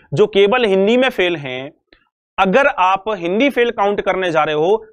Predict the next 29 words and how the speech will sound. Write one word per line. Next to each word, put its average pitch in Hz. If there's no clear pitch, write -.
तो 196
ऐसे 190
विद्यार्थी 208
जो 240
केवल 277
हिंदी 240
में 240
फेल 143
है, 117
हिंदी 190
का 233
मतलब 240
हिंदी 208
के 233
अलावा 170
बाकी 170
किसी 269
भी 294
सब्जेक्ट 220
में 208
वो 208
फेल 175
नहीं 147
है, -
केवल 285
हिंदी 233
में 233
फेल 160
हैं, 220